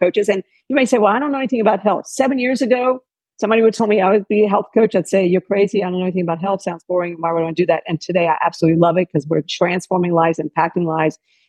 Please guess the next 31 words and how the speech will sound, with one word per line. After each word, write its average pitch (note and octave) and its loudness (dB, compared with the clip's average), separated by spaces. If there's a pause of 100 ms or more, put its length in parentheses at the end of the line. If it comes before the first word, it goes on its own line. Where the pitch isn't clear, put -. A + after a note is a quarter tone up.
And A3+ 6
then A3+ 4
we G#3 4
also F3+ 2
have, E3+ 0
you F3+ 2
know, E3+ 0
the D#3+ -2
opportunity E3+ -4
to E3 -2
get E3+ -4
healthy E3 -2
yourself. D#3 -2 (280)
The F#3 2
church - 0
needs F#3 2
to E3+ -4
get F3+ 2
healthy. D#3+ 2
It's - -4
spirit, F#3+ 2
soul, E3+ 2
and F3+ 0
body. E3 0 (220)
And E3 0
we're E3+ 2
not D#3+ 0
talking D3 -2
about - 0
the - 0
body. - 0